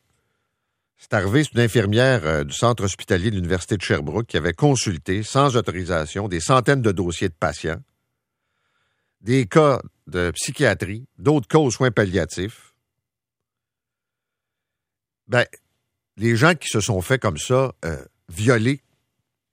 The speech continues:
parce que la vie privée, là, quand tu viens fouiller dans mes affaires, c'est un viol. Pas juste un vol. Ben, ils sont pas informés. Fait qu'il y a peut-être des gens qui ont fouillé dans vos dossiers, puis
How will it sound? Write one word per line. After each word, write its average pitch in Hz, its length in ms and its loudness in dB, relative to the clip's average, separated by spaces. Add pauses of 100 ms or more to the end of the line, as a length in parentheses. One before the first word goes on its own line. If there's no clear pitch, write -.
(920)
parce - 140 -20
que - 80 -12
la 92 120 -4
vie 123 140 0
privée, 110 460 -2
là, 143 280 -6
quand 92 140 0
tu - 180 -10
viens 117 200 0
fouiller 127 200 -2
dans 104 140 2
mes 107 160 0
affaires, 117 340 0
c'est - 80 -4
un 82 120 0
viol. 73 320 -2 (920)
Pas 85 100 -12
juste 98 160 -6
un 90 120 -2
vol. 73 360 -4 (1300)
Ben, 98 220 -2 (1200)
ils - 60 -20
sont 92 120 -2
pas 120 140 2
informés. 90 460 0
Fait - 140 -2
qu'il 104 100 -6
y - 20 0
a 104 40 0
peut-être 175 240 2
des 127 120 4
gens 147 160 2
qui 127 100 -2
ont 98 80 2
fouillé 151 240 -4
dans 127 140 2
vos 87 160 -2
dossiers, 90 480 -6 (1500)
puis 92 300 -6